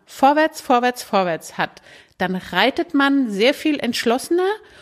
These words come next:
Und gerade mit einem Pony wie Nixon, der echt hasenherzmäßig unterwegs ist und da,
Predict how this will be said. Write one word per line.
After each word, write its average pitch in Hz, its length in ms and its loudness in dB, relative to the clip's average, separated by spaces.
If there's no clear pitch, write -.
Und 190 200 -8
gerade 233 280 2
mit 269 200 2
einem 226 140 -2
Pony 269 340 2
wie 262 80 0
Nixon, 269 580 0
der - 400 -2
echt - 420 -4
hasenherzmäßig 233 1000 2
unterwegs 214 520 0
ist 226 80 -6
und 220 180 0
da, 196 240 2